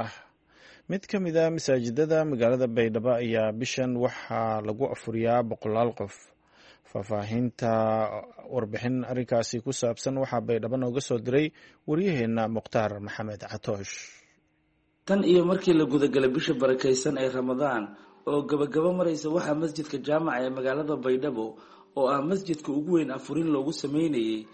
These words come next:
Speaker 2: in ka badan kun iyo shan boqol oo qof oo ka mid ah dadka danyarta ee ku nool magaalada Baydhabo. Waxayna isugu jiraan dadka afurka la siiyo, rag iyo dumar oo aan haysan wax ay ku afuraan. Shacab Soomaaliyeed oo qurbo joog u badan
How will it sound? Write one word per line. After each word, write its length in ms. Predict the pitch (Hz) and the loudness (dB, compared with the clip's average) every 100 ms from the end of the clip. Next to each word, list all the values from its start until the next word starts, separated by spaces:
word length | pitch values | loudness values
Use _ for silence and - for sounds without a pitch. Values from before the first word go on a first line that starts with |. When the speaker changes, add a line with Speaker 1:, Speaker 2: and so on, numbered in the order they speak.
| - | 0
Speaker 2:
in 160 | 196 | 2
ka 100 | 196 | 4
badan 280 | 196 165 143 | 4 6 4
kun 180 | - 190 | 0 -2
iyo 100 | 147 | 0
shan 220 | 147 180 156 | -2 -2 -2
boqol 260 | 139 160 | -2 0
oo 120 | 131 110 | 2 0
qof 160 | 127 - | -4 -6
oo 160 | 123 131 | -4 -2
ka 120 | 135 | 0
mid 180 | 165 147 | 0 0
ah 100 | 131 | 0
dadka 240 | 147 156 | -2 -4
danyarta 460 | 135 147 156 139 - | -4 -2 0 -2 -2
ee 140 | 123 127 | -4 -2
ku 100 | 165 | -4
nool 200 | 156 139 | -2 -2
magaalada 440 | 127 127 131 151 143 | -2 0 0 0 -2
Baydhabo. 540 | 120 123 123 139 123 107 - - _ _ | -2 -2 -2 -2 -2 -4 -8 -20 _ _
Waxayna 300 | - 127 131 | -4 -2 0
isugu 280 | - 151 156 | -2 -4 -4
jiraan 280 | 165 135 127 | 0 0 0
dadka 220 | 165 147 | -2 -2
afurka 320 | 131 - 160 151 | -2 -4 -6 -4
la 100 | 117 | -2
siiyo, 400 | - 110 110 110 - - - - | -4 -4 -6 -6 -10 -18 -20 -8
rag 160 | 190 156 | -6 0
iyo 180 | 147 | 2
dumar 400 | 131 139 160 123 - - | 2 0 -2 -2 -4 -4
oo 140 | 131 | -2
aan 140 | 131 135 | 0 0
haysan 340 | 131 127 131 | -2 -2 -4
wax 140 | 143 151 | -4 -4
ay 120 | 127 | -4
ku 120 | 131 151 | -2 -2
afuraan. 540 | 143 - 139 147 123 107 - - - | -2 -4 -2 -2 -2 -8 -18 -20 -16
Shacab 400 | - 156 123 127 | 0 4 4 2
Soomaaliyeed 680 | - 135 131 127 131 127 | 0 -2 0 2 2 2
oo 140 | 127 127 | 2 0
qurbo 280 | 131 127 127 | 0 -2 -2
joog 260 | 127 156 147 | -2 -4 -4
u 60 | |
badan 340 | 151 127 110 | -4 -4 -4